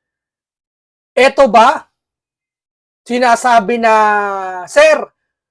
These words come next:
yung gumabati ko si Rodante Marcoleta na matandang gurang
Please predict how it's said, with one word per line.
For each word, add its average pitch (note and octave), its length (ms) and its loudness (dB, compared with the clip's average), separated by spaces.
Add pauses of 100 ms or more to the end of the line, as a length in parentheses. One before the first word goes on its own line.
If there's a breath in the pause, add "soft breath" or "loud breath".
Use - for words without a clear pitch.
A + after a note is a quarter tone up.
yung B3 320 -4
gumabati C#4+ 560 0
ko C4 160 -6
si C#4 80 -2
Rodante B3+ 480 0
Marcoleta A#3 560 -2
na A3 80 -2
matandang A3 800 -4
gurang A3 400 0